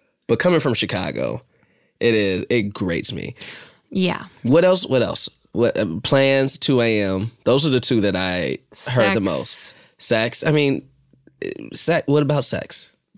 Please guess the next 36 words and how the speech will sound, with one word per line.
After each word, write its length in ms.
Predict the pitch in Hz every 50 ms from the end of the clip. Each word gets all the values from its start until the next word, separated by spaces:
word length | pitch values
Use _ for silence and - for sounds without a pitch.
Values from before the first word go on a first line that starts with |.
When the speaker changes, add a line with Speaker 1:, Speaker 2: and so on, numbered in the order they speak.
| - _ -
Speaker 2:
Doing 300 | - 226 226 226 226 214
and 120 | 208 202
saying 240 | - 196 190 185 175
anything 360 | 165 180 180 165 - 175 175
to 80 | - 165
get 120 | 180 170
Speaker 1:
Oh, 40 | 143
Speaker 2:
someone 240 | 139 131 127 120 117
to 60 | 113
have 80 | 170 165
Speaker 1:
okay. 80 | - -
Speaker 2:
sex 200 | - 170 - -
with 140 | 175 180 -
you. 240 | - - 220 190 - _ _ _ -
And 140 | 196 190 190
then 80 | 185
Speaker 1:
That's 120 | 196 202 -
Speaker 2:
it's 80 | -
kind 240 | - - 180 180 175
of 60 | -
Speaker 1:
terrible. 20 | 180
Speaker 2:
like, 300 | 180 175 175 170 _ -
yeah, 220 | - 196 170 - -
I 140 | - - 226
mean, 360 | 277 285 285 269 240 - -
just 320 | - 233 226 - - - -
flat 200 | 208 196 190 190
out 160 | 175 156 160
lying 380 | 165 170 190 185 160 165 170
a 60 | 165 165
lot 140 | 160 165 190
of 40 | -
the 60 | 156
time, 240 | - - 131 135 -
too. 140 | - - - - -
Speaker 1:
Okay. 320 | 120 123 - - - 110